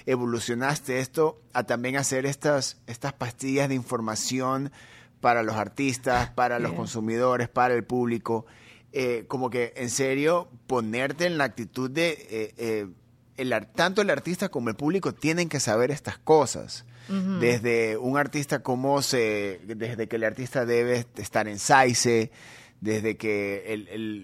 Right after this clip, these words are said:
Speaker 1: los eventos que van a haber, toda esta, un, un trabajo de afuera para adentro con, con, con la escena. Eh, ahora que, que también se lo necesita aún más.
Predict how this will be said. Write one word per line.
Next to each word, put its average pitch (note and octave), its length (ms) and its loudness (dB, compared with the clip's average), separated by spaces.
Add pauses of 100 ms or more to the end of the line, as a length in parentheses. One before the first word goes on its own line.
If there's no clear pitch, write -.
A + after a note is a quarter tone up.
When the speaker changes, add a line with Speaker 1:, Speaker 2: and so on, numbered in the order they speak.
Speaker 1:
los A2+ 160 -2
eventos B2 400 -2
que B2+ 100 -2
van G#2+ 200 2
a G2+ 60 2
haber, B2+ 580 4 (500)
toda C#3+ 240 4
esta, B2+ 540 0 (960)
un, D3+ 300 -6
un D#3+ 260 -4
trabajo D3+ 880 4 (1040)
de A2+ 200 0
afuera D3 540 2
para A#2+ 240 6
adentro C#3 480 2
con, A2 380 4
con, A2 340 2
con A2 260 2
la G#2 80 0
escena. G#2 560 2 (560)
Eh, B2 320 2 (240)
ahora C3+ 380 6
que, A#2 360 4
que A2 200 2
también A2+ 400 4
se C#3+ 100 0
lo C3+ 100 0
necesita A#2+ 540 -2
aún B2 320 2
más. C3+ 520 2